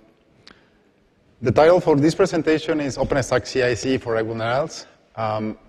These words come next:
before I start this presentation, um, well, given that the, during the morning we have an amazing demo for, uh, C I C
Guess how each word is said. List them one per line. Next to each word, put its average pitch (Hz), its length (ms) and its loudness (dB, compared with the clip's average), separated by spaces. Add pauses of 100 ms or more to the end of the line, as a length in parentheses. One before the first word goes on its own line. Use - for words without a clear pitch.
(880)
before 123 300 0
I - 20 0
start 131 260 -2
this 131 140 -2
presentation, 131 760 -8
um, 107 520 -6 (800)
well, 117 280 0 (100)
given 127 220 0
that 123 140 4
the, 117 100 4
during 113 240 -2
the 113 60 0
morning 131 480 0 (180)
we 117 140 -2
have 120 180 -2
an 107 400 0
amazing 107 600 -6
demo 127 420 -2
for, 101 460 -8
uh, 98 160 -12
C - 160 -12
I 101 40 -6
C 117 140 -12